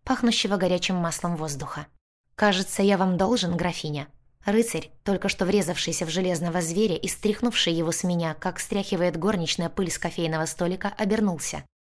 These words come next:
«За тот инъектор». Крис улыбнулся, словно мы стояли в бальном зале, и речь шла о следующем танце. Всего лишь. «За противоядие от коросты». Но мы находились в запретном городе, посреди улицы, среди хаоса атакующих механических зверей.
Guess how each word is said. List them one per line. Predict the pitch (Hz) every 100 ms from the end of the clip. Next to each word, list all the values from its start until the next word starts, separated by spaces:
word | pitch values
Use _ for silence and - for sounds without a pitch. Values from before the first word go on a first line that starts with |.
| _ _ -
«За | 285 294
тот | 190
инъектор». | 220 226 175 - 156 - _ _ _ _ -
Крис | - 233 226
улыбнулся, | 196 185 190 208 -
словно | - 180 165 175
мы | 190
стояли | - 180 180 175
в | 165
бальном | 185 185 196
зале, | 180 156 143 135 _ _
и | 190
речь | 196 202
шла | - 196 196
о | 180
следующем | - 160 156 156 175
танце. | 170 135 135 - 139 - _ -
Всего | - 247 170
лишь. | 143 139 - _ _ _ _ _
«За | 226 240
противоядие | 247 247 247 240 170 147 151
от | 202 -
коросты». | 214 190 - - 143 - _ _ _
Но | 247 254
мы | 247 247
находились | 233 226 190 202 190 190 -
в | 185
запретном | 185 185 175 175 190
городе, | 190 190 170 151 - _ _ _
посреди | 240 - 226 196
улицы, | 214 208 156 - 147 - _ -
среди | - 214 196 180
хаоса | - 226 214 202 202
атакующих | - 185 165 - 214 196 202 -
механических | 180 175 156 160 170 - 190
зверей. | 170 175 160 147